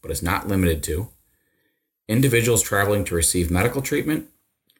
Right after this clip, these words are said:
traveling to attend educational institutions, traveling to work in the United States, traveling for emergency response and public health purposes, engaged in lawful cross-border trade,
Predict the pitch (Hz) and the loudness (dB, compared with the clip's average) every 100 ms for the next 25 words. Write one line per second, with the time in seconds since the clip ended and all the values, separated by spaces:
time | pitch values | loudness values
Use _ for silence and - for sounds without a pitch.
0 | _ _ _ _ _ _ - 98 110 104 | _ _ _ _ _ _ -2 0 2 0
1 | 95 87 98 95 90 95 90 90 101 95 | 0 -2 0 -2 -2 -4 -4 -4 -2 -2
2 | 101 87 92 87 82 127 139 160 156 - | 0 0 0 0 -2 -2 0 0 -2 -4
3 | - _ _ _ _ _ _ - 98 98 | -6 _ _ _ _ _ _ -2 0 0
4 | 87 82 87 113 131 120 120 120 120 123 | -2 -2 0 0 2 2 2 0 0 0
5 | 131 131 - _ _ _ _ _ _ _ | 0 -2 -6 _ _ _ _ _ _ _
6 | - 101 101 104 95 - 85 87 104 117 | -6 0 2 2 0 -2 0 2 2 0
7 | 113 113 107 107 - - 92 - 90 107 | -2 0 0 -2 -6 -2 -2 0 0 0
8 | 110 90 95 87 82 104 107 - 123 127 | 0 -4 -4 -2 -2 -2 -6 -2 -2 0
9 | - 139 135 - _ _ _ _ _ _ | 0 0 -2 -6 _ _ _ _ _ _
10 | _ 104 95 101 107 104 95 85 92 98 | _ -2 0 4 2 2 0 0 0 0
11 | - 131 131 - 101 101 - 95 87 - | 0 -2 -4 -2 -2 -2 0 0 0 -2
12 | 104 107 143 | 0 2 0